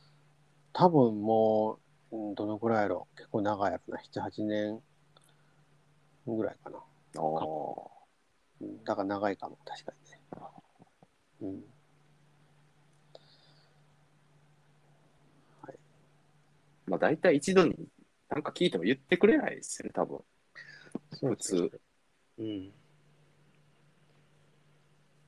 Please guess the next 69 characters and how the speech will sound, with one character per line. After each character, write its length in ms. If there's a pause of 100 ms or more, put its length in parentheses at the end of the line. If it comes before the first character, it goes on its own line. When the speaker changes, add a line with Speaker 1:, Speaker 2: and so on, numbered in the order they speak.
(440)
Speaker 2:
ま 140
た 140
ど 120
う 60
せ 120
ど 80
っ 60
か 120
で 80
言 80
わ 60
な 100
あ 80
か 120
ん 40
と 80
か、 100
な 100
ん 20
か 200 (100)
煩 140 (120)
わ 140
し 60
さ 120
と 100
か 140
も 100
な 100
ん 20
か 120
い 40
ろ 80
い 40
ろ 40
葛 280
藤 120
も 100
出 100
ま 120
す 100
し 80
ね、 140
言 120
う 20
側 180
も。 160
Speaker 1:
う 40
ん。 20
う 40
ん 120 (480)
う 60
ん 420
う 20
ん。 40 (920)
そ 320 (720)
う 40
ね。 40
Speaker 2:
う 40
ん。 60 (3250)
ま 100
あ 40
ま 60
あ、 20
そ 160
ん 100
な 100
感 220
じ 140
で。 220